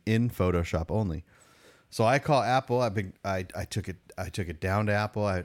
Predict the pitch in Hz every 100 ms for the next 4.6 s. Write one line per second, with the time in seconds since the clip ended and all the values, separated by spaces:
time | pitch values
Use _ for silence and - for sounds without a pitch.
0 | - 92 82 - - 117 147 135 - 98
1 | 85 85 107 110 110 95 101 92 76 98
2 | 98 104 98 - 104 98 85 90 87 76
3 | - - - - _ _ - 98 90 87
4 | 85 85 80 80 80